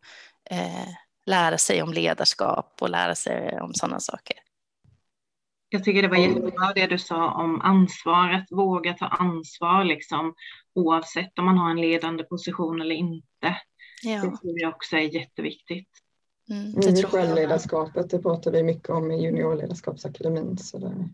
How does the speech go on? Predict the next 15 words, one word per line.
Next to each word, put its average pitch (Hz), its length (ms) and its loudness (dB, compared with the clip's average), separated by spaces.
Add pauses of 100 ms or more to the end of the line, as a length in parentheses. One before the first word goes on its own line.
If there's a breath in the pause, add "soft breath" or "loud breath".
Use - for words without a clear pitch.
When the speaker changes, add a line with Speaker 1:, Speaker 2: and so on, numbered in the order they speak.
(280)
Speaker 1:
Hur, 269 160 4 (180)
hur 269 120 4
Speaker 3:
det 175 60 -2
är - 20 0
Speaker 1:
pratar 233 340 6
Speaker 3:
så. 226 40 4
Speaker 1:
ni 196 300 6
o-, 214 400 -2
hur 247 120 6
pratar 226 340 2
ni 190 260 -2
om 185 140 -4
det, 226 400 0
om 220 140 -2
självledarskap? 202 920 -2